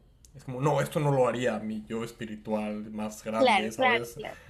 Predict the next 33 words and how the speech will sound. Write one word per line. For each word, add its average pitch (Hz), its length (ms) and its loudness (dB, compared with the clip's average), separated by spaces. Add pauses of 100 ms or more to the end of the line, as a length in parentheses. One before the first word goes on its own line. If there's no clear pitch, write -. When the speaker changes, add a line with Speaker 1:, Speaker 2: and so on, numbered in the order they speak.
(100)
Speaker 1:
O, 120 480 4
o 117 80 -2
comerme 156 320 6
una 156 280 6
pizza, 120 560 0 (120)
¿no? 139 300 -2
<laughs> - 40 -12
O 143 40 -2
sea, 139 580 0 (300)
Speaker 2:
Claro. 139 260 0
Speaker 1:
cualquier 156 220 -6
cosa. 175 360 0 (1000)
Cualquier 123 360 -4
cosa. 226 320 2
Speaker 2:
Sí, 180 60 -4
sí. 277 220 -6 (420)
Speaker 1:
Ahorita 156 280 4
ya 180 80 10
Speaker 2:
Tenemos - 0 -
Speaker 1:
aprendí 165 320 6
a 165 120 8
Speaker 2:
esta - 20 6
idea. 160 340 6
Speaker 1:
observarlo. 117 420 0 (200)
Ya, 123 160 -2
ya 131 120 2
aprendí 147 220 6
a 147 40 8
observarlo, 127 600 2
¿no? 107 200 -6
Ya 120 120 -4
es 120 100 -10
como, 123 340 -4